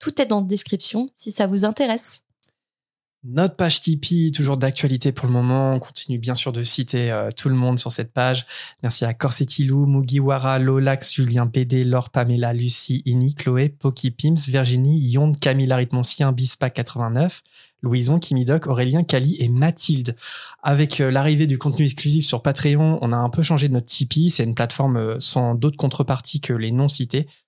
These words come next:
Speaker 2: Donc, si vous êtes tipeur et que vous souhaitez, euh, changer, faire la bascule, allez faire un petit tour, euh, sur la page, euh, bah, Tipeee et Patreon. Tout est renseigné là-bas.
Speaker 1: Il ne nous reste plus que pour conclure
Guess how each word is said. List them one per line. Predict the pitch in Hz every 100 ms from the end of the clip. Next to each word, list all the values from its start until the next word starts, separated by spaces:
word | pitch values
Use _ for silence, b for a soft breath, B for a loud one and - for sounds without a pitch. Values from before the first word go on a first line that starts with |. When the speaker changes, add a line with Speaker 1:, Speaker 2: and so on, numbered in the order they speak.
| _ -
Speaker 2:
Donc, | 123
si | -
vous | 123
êtes | 117
tipeur | - 123 139 131
et |
que | 123
vous | 117
souhaitez, | 113 120 117 120
euh, | 107 104
changer, | - 127 113 123
faire | - 113
la |
bascule, | 113 110 - 143 143 B B B B
allez | 117
faire | 127
un | 123
petit | 123
tour, | - 131 123
euh, | 107
sur | - 117
la | 110
page, | 120 120 113
euh, | 104 98 107
bah, | 110 110
Tipeee | - 123 120 107
et | 123
Patreon. | 113 - 113 123
Tout | 127 143 139 120
est |
renseigné | 113 123 - 113 120 139 _
là-bas. | 120 117 113 - _ _ _ _ _ _ _ _ _ _ _ _
Speaker 1:
Il | 277
ne | 294
nous | 294
reste | 285 - 277
plus | - - 247 262 254
que | -
pour | 285 330 -
conclure | 233 214 - 196